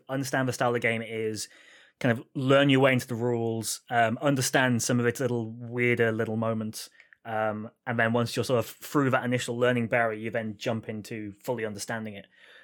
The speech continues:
Uh, and for a lot of people, you know, if you, if you go and check sort of Modern Miniatures, um, group on Facebook, or if you look around, it's, a lot of people don't really like it. Um,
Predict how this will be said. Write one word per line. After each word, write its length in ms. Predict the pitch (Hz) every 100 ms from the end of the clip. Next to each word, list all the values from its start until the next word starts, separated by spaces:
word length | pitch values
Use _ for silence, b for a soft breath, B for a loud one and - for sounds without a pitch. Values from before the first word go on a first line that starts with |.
| b
Uh, 200 | 139 135 139
and 140 | 131
for 60 | 139
a 20 |
lot 80 | 135
of 60 | 131
people, 440 | 135 127 123 123
you 80 | 143
know, 140 | 120 113
if 200 | 110 131
you, 200 | 120 113
if 460 | - _ _ -
you 40 | 131
go 80 | 131
and 80 | 120
check 380 | 139 120 - - _ -
sort 160 | 131
of 240 | 117 117 135
Modern 240 | 117 110
Miniatures, 460 | 113 113 117 101 101 _ _
um, 360 | - 107 107 104
group 260 | 123 107 107
on 80 |
Facebook, 540 | 98 151 131 147 123 - -
or 200 | 120 107
if 100 | -
you 60 | 107
look 160 | -
around, 480 | 117 123 123 117 113 b b b _ -
it's, 480 | 131 110 - - - _ _ _ _ _ _ _ -
a 60 | 143
lot 120 | 135
of 60 | 131
people 160 | 113
don't 160 | 107 110
really 100 | 101
like 300 | 104 101 101
it. 120 | 92 _ _ -
Um, 380 | 98 101 101